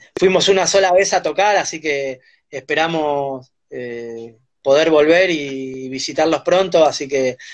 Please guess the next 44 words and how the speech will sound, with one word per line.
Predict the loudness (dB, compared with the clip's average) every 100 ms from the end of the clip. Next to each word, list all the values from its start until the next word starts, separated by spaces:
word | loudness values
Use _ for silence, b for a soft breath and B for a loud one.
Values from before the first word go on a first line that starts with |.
| B
bueno, | -2 0
como | 2 2
te | 2
decía, | 0 -2
justo | -4 -8
estuve | -2 2
leyendo | 2 2 0
esta | 0 0
semana | -2 -2 0 0
lo | 2
que |
había | 4 4
pasado | 2 2 4
en | 4
el | 2
evento | 2 2 4 4
de, | 4 0 -6 b b b b _
de, | -4 -2 -2 -6 -8 -8
de | -8
freestyle, | -4 -2 0 2 2
así | 2 0
que | -2
también | 0 0 0
mi | -2
sal-, | -2 -2 -4 -8
mi, | -12 -12 -12 -12
mi | -6
saludo | -2 2 4
y | 4
mi | 2
apoyo | 2 2 2 2
a |
la, | 0 -2 B B B B
a | -2
los | 0 0
pibes, | 2 4 4 0 -12 _
eh, | -20 -20 -20 _ _ _ _
que | -18 -8
bueno, | -6 -4
nada, | -2 -2 -4 -8 _ _ _
eh, | -18 -16 -14 -12
organizaron | -8 -6 -6 -4 0 0
eso | 0 0 -2
con, | -4 -8 -14